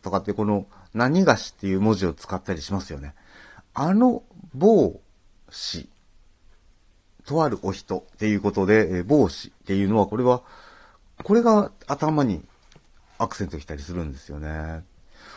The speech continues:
ああ、そうなんだ。例えば、えー、そうですね。そんな感じで、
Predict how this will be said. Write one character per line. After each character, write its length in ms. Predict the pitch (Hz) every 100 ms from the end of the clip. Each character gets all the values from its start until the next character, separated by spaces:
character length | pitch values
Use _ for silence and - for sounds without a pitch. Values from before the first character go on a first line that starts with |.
| - -
あ 240 | 95 101
あ、 40 | 101
そ 320 | - 135 190
う 40 |
な 140 | 185 147
ん 60 |
だ。 180 | 113 95 123 127
例 60 |
え 60 | 196
ば、 240 | 156 110 82
え 20 |
ー、 240 | 92 87
そ 200 | 87 107
う 40 | 82
で 80 |
す 100 | 78
ね。 200 | 92 82 - _ - _ _ _ _ _ - _ _ - - _ _ - - _ _ _ _ - -
そ 160 | - 196
ん 40 |
な 80 | 202
感 180 | 190 180
じ 80 | 165
で、 320 | 160 98